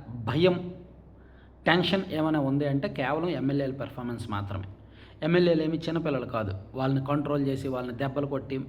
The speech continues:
నడిచేలా, మాట వినేలా చేసుకోవడానికి. వీళ్ళు తప్పు ఏం చేశారంటే, ఎమ్మెల్యేల దగ్గర నుంచి డబ్బులు ఎక్కువ ఖర్చు పెట్టించారు. అంటే, to be frank, ఉన్నదన్నట్టు చెప్పేస్తున్నా, ఎమ్మెల్యేల దగ్గర,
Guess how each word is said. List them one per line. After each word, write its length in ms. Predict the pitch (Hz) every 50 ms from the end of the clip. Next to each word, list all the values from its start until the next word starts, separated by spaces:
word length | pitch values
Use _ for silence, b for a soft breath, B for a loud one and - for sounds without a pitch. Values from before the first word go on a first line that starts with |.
| - 127
నడిచేలా, 520 | 127 131 131 131 135 135 - 143 127 123
మాట 300 | 127 123 131 143 139 139
వినేలా 300 | 135 131 127 123 117 117 110 - 117
చేసుకోవడానికి. 580 | 110 - - - 101 92 90 98 98 - - - B B B B B B B B B B - - 147
వీళ్ళు 260 | 151 160 160 160 170
తప్పు 360 | 165 - 156 160 160 - 233
ఏం 160 | 233 220 202
చేశారంటే, 520 | 190 185 - - 151 143 139 135 135 214 208
ఎమ్మెల్యేల 440 | 151 147 175 202 214 233 220 208 196
దగ్గర 220 | 175 143 135 147
నుంచి 400 | 139 139 131 135 175 233 254 180
డబ్బులు 320 | 143 143 143 170 262 269
ఎక్కువ 200 | 226 - - 196
ఖర్చు 300 | 190 165 139 139 - 131
పెట్టించారు. 580 | 135 131 - 120 110 104 95 98 - 95 95 - - - - - - - -
అంటే, 140 | - - 147
to 200 | 135 123 110 120
be 80 | 135 135
frank, 240 | 147 143 143 139 -
ఉన్నదన్నట్టు 420 | 98 95 101 147 147 151 139 147
చెప్పేస్తున్నా, 580 | 143 131 - - 123 104 - - 139 190 269 269 B B B B B B B B
ఎమ్మెల్యేల 500 | 123 143 190 233 247 247 240 208 170 151
దగ్గర, 360 | 135 156 190 190 139 131 147